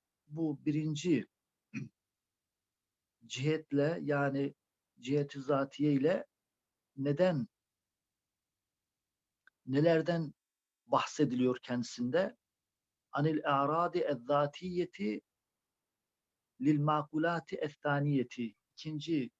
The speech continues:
yani makule-i saniyeye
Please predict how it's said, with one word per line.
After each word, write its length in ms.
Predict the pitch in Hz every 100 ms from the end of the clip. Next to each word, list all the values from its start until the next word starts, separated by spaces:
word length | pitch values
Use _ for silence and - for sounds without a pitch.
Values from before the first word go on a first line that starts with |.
| _ _ _ _ _ _ _ _ _ _ _
yani 220 | 131 127
makule-i 540 | 135 143 - 147 151 151
saniyeye 840 | - 147 147 151 151 160 175 147